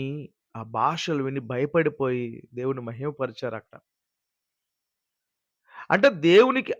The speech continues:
అసాధ్యము కాదు, భాషలు నివ్వడం అనేది దేవునికి అసాధ్యము కాదు. దేవునికి సమస్తము సాధ్యమే. దేవుడు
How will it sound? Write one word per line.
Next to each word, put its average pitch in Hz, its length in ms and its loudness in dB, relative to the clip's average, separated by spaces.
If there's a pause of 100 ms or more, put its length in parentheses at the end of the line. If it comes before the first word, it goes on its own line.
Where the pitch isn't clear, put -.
(100)
అసాధ్యము 202 720 2
కాదు, 151 600 2 (120)
భాషలు 147 640 4
నివ్వడం 156 380 2
అనేది 139 260 -2
దేవునికి 156 420 -2
అసాధ్యము 127 720 -6
కాదు. 117 240 -12 (840)
దేవునికి 170 500 2
సమస్తము 160 640 -4
సాధ్యమే. 123 680 -6
దేవుడు 180 720 2